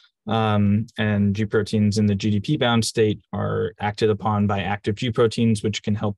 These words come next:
release G D P from the G protein and facilitate nucleotide exchange, where G T P bound G alpha subunits can then dissociate from beta gamma and promote their own independent signaling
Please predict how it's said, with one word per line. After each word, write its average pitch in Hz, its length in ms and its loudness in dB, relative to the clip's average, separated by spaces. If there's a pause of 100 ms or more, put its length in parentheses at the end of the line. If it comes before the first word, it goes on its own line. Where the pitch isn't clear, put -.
release 110 480 0
G 113 200 -4
D 113 140 0
P 110 280 -2
from 107 240 0
the 104 100 2
G 123 160 -6
protein 135 440 -2
and 107 160 0
facilitate 101 520 -2
nucleotide 101 540 -4
exchange, 135 760 -4 (440)
where 110 260 2
G 107 220 -2
T 151 240 -2
P 131 180 -4
bound 110 400 2
G 104 220 -2
alpha 104 260 -2
subunits 123 720 0
can 110 220 -2
then 101 240 0
dissociate 104 580 -2
from 101 180 -2
beta 101 200 0
gamma 113 520 0
and 104 200 -2
promote 101 300 -2
their 101 160 -2
own 101 280 0
independent 104 480 -4
signaling 120 420 -2